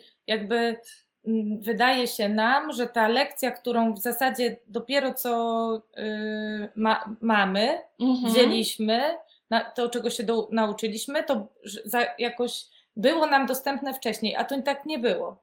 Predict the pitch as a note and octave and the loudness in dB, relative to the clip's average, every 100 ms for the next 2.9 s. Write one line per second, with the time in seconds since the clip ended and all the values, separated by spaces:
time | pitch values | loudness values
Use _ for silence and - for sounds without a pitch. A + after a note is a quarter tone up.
0 | _ A#3 A#3 A#3 C#4+ D#4 C4+ C4+ A#3 A3+ | _ 0 4 4 6 4 4 2 4 4
1 | A#3 C#4+ E4+ F#4 C#4 B3+ C#4 C#4 C4 B3+ | 4 4 2 0 -4 -2 -4 -4 -2 0
2 | C4 C#4 C#4+ C4 A#3+ A3+ A3+ G#3+ | 0 -2 -4 -2 -2 -2 -4 -2